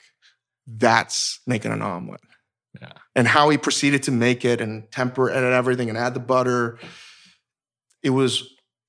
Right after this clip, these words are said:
Speaker 1: performance art. It was everything. But it, what it meant to me was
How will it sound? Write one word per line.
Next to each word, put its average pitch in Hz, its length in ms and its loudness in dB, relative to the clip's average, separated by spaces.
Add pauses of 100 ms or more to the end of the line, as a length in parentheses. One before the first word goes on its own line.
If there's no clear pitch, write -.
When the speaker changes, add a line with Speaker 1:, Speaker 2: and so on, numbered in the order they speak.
Speaker 1:
performance 160 560 4
art. 151 460 4
It 135 180 0
was 127 280 4
everything. 143 520 4
But 127 180 4
it, 123 140 4 (420)
what 156 180 4
it 131 80 4
meant 160 320 4
to 147 140 2
me 170 180 4
was 110 380 2